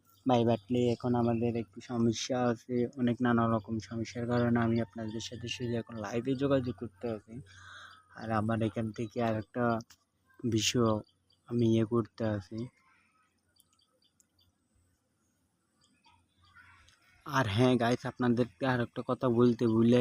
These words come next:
গেছি যে রংপুর এই চ্যানেল থেকে একটা নাটক আপডেট হয়েছে নতুন আগামীকালকে। তো আপনারা অবশ্যই সেই চ্যানেল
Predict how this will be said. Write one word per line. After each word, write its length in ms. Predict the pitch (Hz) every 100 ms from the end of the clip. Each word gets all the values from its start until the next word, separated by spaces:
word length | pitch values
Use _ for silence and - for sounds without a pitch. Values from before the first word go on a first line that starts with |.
| 123
গেছি 320 | 120 117 123 127 - _ _ _ _ _ -
যে 280 | 123 107 110 110
রংপুর 440 | 110 113 117 - 120
এই 100 | 120
চ্যানেল 360 | 113 120 117 117 117
থেকে 280 | - 117 123
একটা 220 | - 127
নাটক 340 | 127 120 117 110 85 - - - _ _
আপডেট 360 | 135 113 123 120
হয়েছে 220 | 123 120
নতুন 320 | 123 120 - 120
আগামীকালকে। 800 | 120 120 117 117 113 110 120 117 156 - - - - _
তো 80 | -
আপনারা 320 | 113 127 123 123
অবশ্যই 640 | 123 120 131 - - 135 131
সেই 240 | - 127
চ্যানেল 320 | - 123 120